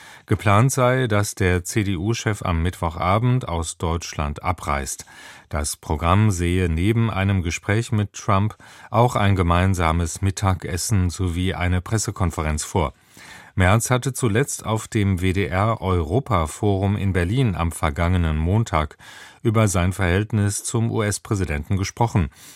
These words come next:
Die bisherigen Telefonate seien stets verbindlich gewesen, erklärte Merz. Was Trump bisher entschieden habe, wirke sich nicht nur massiv auf die U-S-Wirtschaft aus,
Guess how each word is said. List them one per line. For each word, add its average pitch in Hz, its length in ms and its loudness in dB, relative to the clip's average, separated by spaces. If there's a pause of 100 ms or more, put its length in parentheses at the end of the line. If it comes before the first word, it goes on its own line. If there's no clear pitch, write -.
(120)
Die 90 140 2
bisherigen 110 640 0
Telefonate 98 800 -2
seien 82 300 -2
stets - 360 -4
verbindlich 104 540 -2
gewesen, 85 340 -2
erklärte 87 480 -2
Merz. 73 500 -2 (440)
Was 78 260 -2
Trump 85 380 0
bisher 85 420 -4
entschieden 101 500 -2
habe, 90 400 2 (340)
wirke 92 460 2
sich 82 360 -2
nicht 92 340 0
nur 104 140 2
massiv 95 720 -4
auf 87 320 -4
die 82 180 -6
U-S-Wirtschaft 87 960 -2
aus, 98 420 -4